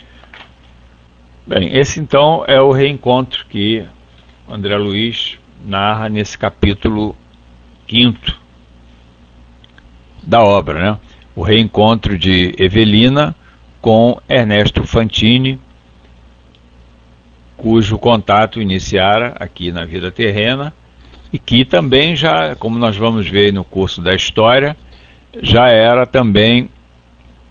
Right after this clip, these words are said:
uma, um relacionamento de fra-, fraterno que já vinha também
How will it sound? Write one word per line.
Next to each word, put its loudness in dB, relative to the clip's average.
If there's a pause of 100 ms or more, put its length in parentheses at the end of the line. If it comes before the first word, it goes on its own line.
(800)
uma, 4
um -4
relacionamento 2 (680)
de -6
fra-, -2 (200)
fraterno 0
que -2
já 2
vinha 0
também 0